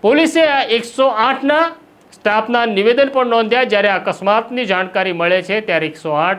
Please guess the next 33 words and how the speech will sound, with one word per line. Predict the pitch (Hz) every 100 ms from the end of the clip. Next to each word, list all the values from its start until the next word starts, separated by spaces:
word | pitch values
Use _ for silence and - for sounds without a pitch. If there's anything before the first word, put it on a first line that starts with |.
| -
ત્યાં | 151 135
પહોંચે | 151 175 185 226
છે, | 220 247 294 - _ _
ત્યારે, | 165 175
ત્યારે, | 180 180 160 165 180 - - _
ત્યારે | 175 190 208
તેમણે | 208 170 170
ત્યાં | 165 151 135
શું | - 247 202
જોયું | 196 214 247 - _ -
અને | 135
કેવી | 160 262 311 302
ઈજાગ્રસ્ત | 262 202 175 202 214 277 -
હાલતમાં | 180 180 180 160 127 - - - 175
આ |
યુવાન | 175 185 226 285 262
મળ્યો, | 180 185 233
તેનું | 240 165 151 123
વિગતવાર | 143 233 254 190 131 - - _ _ - _ -
નિવેદન | 165 208 269 294 294
પણ | 285 247
નોંધવામાં | 190 180 180 185 185 165
આવ્યું | 180 190
છે. | - 139 123 - -
અત્યારે | 220 - 226 226 226
ડૉક્ટરનું | 180 170 - 190 190 190
કહેવું | 165 160
એવું | 147 185 277 269
છે, | 277 311 302 - -
આ | 165 220
જે | 247
ઈજાઓ | 247 214 208 247 311 339
છે | 320 285 349